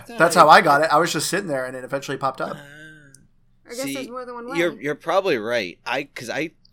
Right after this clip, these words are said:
Speaker 1: thought I drove the truck a whole bunch when I was in that puzzle. I was like, "How didn't I get a mile?"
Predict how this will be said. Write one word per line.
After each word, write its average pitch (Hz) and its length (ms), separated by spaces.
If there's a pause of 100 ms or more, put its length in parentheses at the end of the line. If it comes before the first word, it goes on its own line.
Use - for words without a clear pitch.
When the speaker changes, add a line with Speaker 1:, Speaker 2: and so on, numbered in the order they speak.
Speaker 1:
thought 131 220
I 104 100
drove 113 400
the 101 80
truck - 400
a 101 40
whole 110 200
bunch 113 400
when 101 100
I 95 60
was 95 160
in 98 100
that 92 160
puzzle. 117 280
I 90 40
was 90 120
like, 117 100
"How 131 160
didn't 185 220
I 170 80
get 123 160
a 104 40
mile?" 107 520